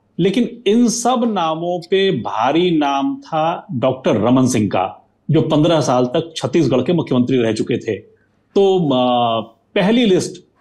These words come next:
अ, जो पहली सूची बनी थी, उसमें पहला नाम जो है माना जा रहा था कि रमन सिंह ही होंगे, क्योंकि, अ, राज्य में जब चुनाव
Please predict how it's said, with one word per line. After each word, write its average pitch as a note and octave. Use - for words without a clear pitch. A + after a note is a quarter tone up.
अ, A#2+
जो C3+
पहली F#3+
सूची G3
बनी F#3
थी, G3+
उसमें E3
पहला F3
नाम D#3+
जो D#3
है D3+
माना D3
जा D3
रहा C#3+
था D#3
कि C#3
रमन A#2
सिंह D3
ही C#3+
होंगे, D3
क्योंकि, A#3+
अ, A2+
राज्य E3+
में A3
जब F#3
चुनाव F#3